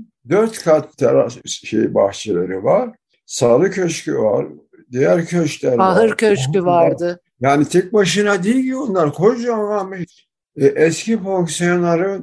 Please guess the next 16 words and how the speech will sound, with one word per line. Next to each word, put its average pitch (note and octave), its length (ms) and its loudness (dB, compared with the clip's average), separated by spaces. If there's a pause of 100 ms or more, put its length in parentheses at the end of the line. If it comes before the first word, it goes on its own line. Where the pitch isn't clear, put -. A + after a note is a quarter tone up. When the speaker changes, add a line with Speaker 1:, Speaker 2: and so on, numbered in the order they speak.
Speaker 1:
hala E3+ 520 2
yaşatmak D#3 680 -4
mümkünse D3 720 -4 (380)
eski F#3+ 340 -2
fonksiyonları, F#3+ 1120 2 (480)
e, A2+ 60 -8 (440)
eşyaları, D#3+ 600 2
mobilyaları D#3+ 920 -2
atılmış D3 500 -6
olanlarını C3+ 680 -4 (380)
atı-, F3 420 0
atı C#3 260 2
yere D#3+ 260 6
ko-, - 260 -4
ayağa C3 380 2
kaldırdık. G2 500 -6